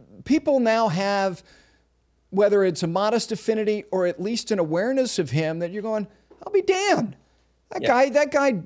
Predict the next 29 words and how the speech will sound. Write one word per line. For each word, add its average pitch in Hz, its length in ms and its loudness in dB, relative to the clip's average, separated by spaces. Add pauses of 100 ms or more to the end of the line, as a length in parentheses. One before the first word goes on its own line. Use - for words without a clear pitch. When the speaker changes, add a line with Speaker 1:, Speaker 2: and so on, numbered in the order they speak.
Speaker 1:
made 240 280 0
a 226 40 2
seventy-one 285 580 0
footer 359 300 -2
when, 214 260 0
when 220 140 -2
Spieth - 400 -2
was 233 120 0
Speaker 2:
Yeah. - 80 -2
Speaker 1:
fourteen 285 460 -2
feet 339 380 -2 (340)
and 226 160 0
had 202 160 2
Speaker 2:
Yeah. 98 120 -6
Speaker 1:
clearly 339 380 2
outplayed 247 380 2
him 285 100 0
on 240 120 2
that 196 160 4
hole." 208 160 2
And 214 80 -2
you're 220 80 -2
going, 220 320 -2 (460)
"Wow, 311 300 2
that, 180 280 -4
that 294 260 2
moment, 247 480 2
those 277 300 2
moments 226 680 0